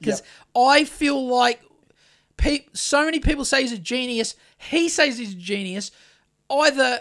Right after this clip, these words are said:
Speaker 1: and this, this could very, could much be the, the, the, the, the thing he is,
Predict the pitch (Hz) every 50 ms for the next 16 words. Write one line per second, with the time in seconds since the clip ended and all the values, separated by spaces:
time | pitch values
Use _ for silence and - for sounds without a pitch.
0 | - _ - 233 262 294 302 - - 302 202 - 277 277 262 - - - 269 226
1 | 220 254 247 240 240 262 214 214 233 226 202 - 240 226 190 185 - 85 - 123
2 | 160 180 190 185 165 151 170 170 160 127 120 147 170 165 156 139 143 160 160 -
3 | - 220 202 190 185 175 165 156 151 156